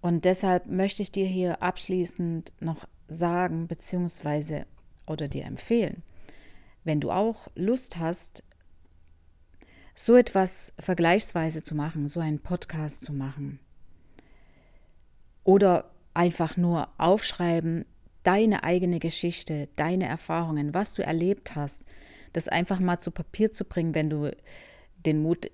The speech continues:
nicht hast für einen Podcast oder erstmal das ganze Equipment noch nicht hast oder vielleicht kann's in der Planung sein und du lässt sowas entstehen.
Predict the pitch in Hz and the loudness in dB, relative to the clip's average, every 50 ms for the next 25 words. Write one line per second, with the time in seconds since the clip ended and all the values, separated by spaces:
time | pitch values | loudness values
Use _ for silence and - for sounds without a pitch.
0 | _ - 160 156 147 165 156 156 - - - 143 143 - 190 190 - - - 160 | _ -4 -2 -2 0 0 -2 -2 -2 -2 -2 -4 -2 0 -2 -2 -2 0 0 2
1 | 156 - - 160 151 151 143 - - 151 - - 143 135 147 143 - - - 160 | 4 4 2 2 -2 -2 0 0 0 0 0 0 -2 -2 -2 -2 -4 -4 -2 0
2 | 156 160 156 - 123 147 - - 226 226 - 226 214 208 - 185 - - 170 - | 0 2 2 0 -2 -2 6 6 6 6 8 4 2 2 0 -6 -6 -6 -6 -6
3 | - - 139 135 - - - - - - - - - - - - 160 151 147 135 | -6 -6 -6 -6 -8 -10 -18 -20 -20 -20 -20 -20 -20 -18 -8 -6 -2 -2 -2 -2
4 | - - 151 139 135 143 - - - 160 156 151 - - - - - - _ _ | -4 -4 -4 -2 -2 -2 -4 -4 -4 -2 -2 0 -2 -4 -4 -10 -12 -16 _ _
5 | _ 156 147 143 143 - - 185 196 233 247 254 226 196 170 160 147 143 143 143 | _ -4 -2 -2 -2 -2 -2 0 2 2 4 4 2 2 0 0 -2 -2 -2 -2
6 | 147 147 143 147 151 147 - - - 151 147 147 143 - - 147 - - - - | -2 -2 -2 -2 0 0 -2 -2 -2 -2 -2 -2 -4 -4 -4 -6 -6 -6 -4 0
7 | 214 220 226 214 185 - | 2 2 2 0 -2 -4